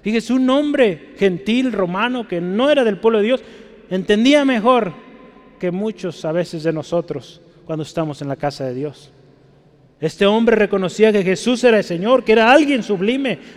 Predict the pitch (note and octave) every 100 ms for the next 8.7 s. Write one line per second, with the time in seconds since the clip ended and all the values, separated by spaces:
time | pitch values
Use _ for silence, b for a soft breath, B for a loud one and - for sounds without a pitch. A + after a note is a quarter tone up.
0 | - A#3+ B3 A3+ A#3 F#3+ A3 A#3+ G3+ B2+
1 | - - - - - - - _ _ _
2 | _ _ _ _ _ - G3 F#3+ F#3 F3
3 | F#3 G3+ G3+ G#3 D3+ F#3+ F#3+ E3+ D3+ D3
4 | E3+ E3+ D#3 - D3 C#3+ - D3+ D3+ A#2+
5 | - - _ _ _ _ _ _ _ _
6 | _ _ _ _ _ _ _ _ _ _
7 | _ _ _ _ _ _ _ D#3 D#3 D#3+
8 | - D#3+ D#3+ E3+ D3 B2